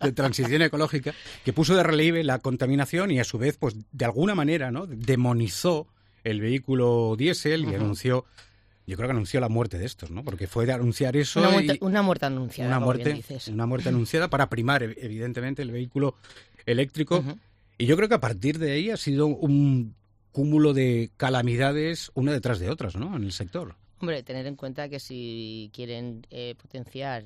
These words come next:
Speaker 2: eh, el vehículo eléctrico, lo primero que tendrían que hacer, que no paro de decirlo, es hacer una infraestructura,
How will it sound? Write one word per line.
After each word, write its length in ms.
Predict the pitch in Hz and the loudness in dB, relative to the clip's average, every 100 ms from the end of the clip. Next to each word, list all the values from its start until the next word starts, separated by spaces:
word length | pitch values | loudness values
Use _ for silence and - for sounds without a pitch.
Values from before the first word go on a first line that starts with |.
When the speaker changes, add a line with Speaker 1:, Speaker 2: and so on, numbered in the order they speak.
| - | -16
Speaker 2:
eh, 320 | 120 113 104 98 | -14 -12 -10 -12
el 100 | 101 | -14
vehículo 320 | 107 101 117 | -14 -12 -12
eléctrico, 400 | 113 113 123 127 | -10 -12 -12 -10
lo 80 | 123 | -10
primero 240 | 117 113 | -8 -10
que 60 | 120 | -10
tendrían 320 | 123 117 117 | -10 -8 -8
que 100 | 110 | -10
hacer, 260 | 110 - 117 | -10 -10 -10
que 240 | 113 107 104 107 | -10 -12 -12 -14
no 220 | 110 107 | -10 -8
paro 180 | 110 110 | -6 -6
de 60 | |
decirlo, 360 | 110 - 113 123 | -6 -8 -10 -8
es 120 | 123 | -8
hacer 200 | 113 131 | -10 -10
una 120 | 127 | -8
infraestructura, 840 | 127 - 101 - 113 - 120 110 | -8 -10 -16 -16 -18 -14 -12 -12